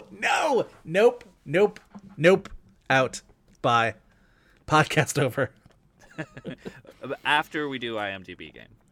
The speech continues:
Speaker 2: Joe, do you
Speaker 1: No, I
Speaker 2: wanna
Speaker 1: mean the
Speaker 2: explain
Speaker 1: entire,
Speaker 2: what
Speaker 1: like, the entire idea of this podcast is now over.
Speaker 2: Oh, okay. Ruby Thews is going to be the thing that breaks us. All right.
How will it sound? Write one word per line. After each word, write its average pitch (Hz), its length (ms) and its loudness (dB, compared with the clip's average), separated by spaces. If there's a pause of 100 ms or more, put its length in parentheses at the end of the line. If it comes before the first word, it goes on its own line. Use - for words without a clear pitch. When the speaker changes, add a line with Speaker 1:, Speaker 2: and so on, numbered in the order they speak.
(140)
Speaker 2:
Joe, 143 200 -2
do 127 100 -6
you 196 40 4
Speaker 1:
No, 214 100 8
I 208 80 10
Speaker 2:
wanna 202 80 6
Speaker 1:
mean 208 140 4
the 185 160 4
Speaker 2:
explain 175 40 6
Speaker 1:
entire, 165 640 8
Speaker 2:
what 139 100 -8
Speaker 1:
like, 143 280 0
the 139 160 0
entire 127 560 2
idea 117 420 -2
of 110 200 -4
this 107 120 -12
podcast 90 520 -6
is - 100 -18
now 104 160 -10
over. 117 240 -12
Speaker 2:
Oh, 113 240 -4
okay. 110 340 -2 (220)
Ruby 139 300 -4
Thews 120 440 -8
is 107 140 -14
going 107 280 -10
to 104 80 -14
be 104 80 -10
the 104 120 -14
thing 110 200 -8 (100)
that 98 140 -12
breaks 165 300 -6
us. - 200 -8
All 98 180 -8
right. - 240 -14